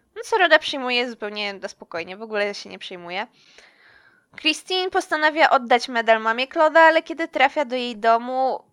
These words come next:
widzi, że kobieta nadal jest w okropnym stanie i że, nie wiem, boi się, nie chce tego zrobić, nie chce oddać tego medalu, więc zdecydowała, że pojedzie nad jezioro, y, gdzie odbył się piknik i wrzuci medal do wody w miejscu, w którym odnaleziono ciało.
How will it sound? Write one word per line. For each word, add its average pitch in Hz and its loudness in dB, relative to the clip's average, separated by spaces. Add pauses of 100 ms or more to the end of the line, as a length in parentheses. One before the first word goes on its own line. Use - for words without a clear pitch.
(160)
widzi, 247 -10
że 226 -2
kobieta 220 -2
nadal 226 4
jest 240 -6
w 214 -10
okropnym 208 -6
stanie 202 -6
i 226 -10
że, 247 0
nie 320 -8
wiem, 196 -6 (520)
boi 214 0
się, 214 -10
nie 214 -10
chce 208 -18
tego 190 -8
zrobić, 190 -8
nie 208 -16
chce - -12
oddać 185 -14
tego 185 -12
medalu, 190 -6
więc 233 -12
zdecydowała, 302 2
że 277 -2 (420)
pojedzie 285 -2
nad 277 -6
jezioro, 254 4 (100)
y, 220 0
gdzie 214 -2
odbył 247 0
się 254 -8
piknik 262 -10
i 262 -8
wrzuci 254 -8
medal 226 2
do 226 -2
wody 226 -6
w 233 -8
miejscu, 226 -8
w - -20
którym 208 -6
odnaleziono 208 -2
ciało. 190 0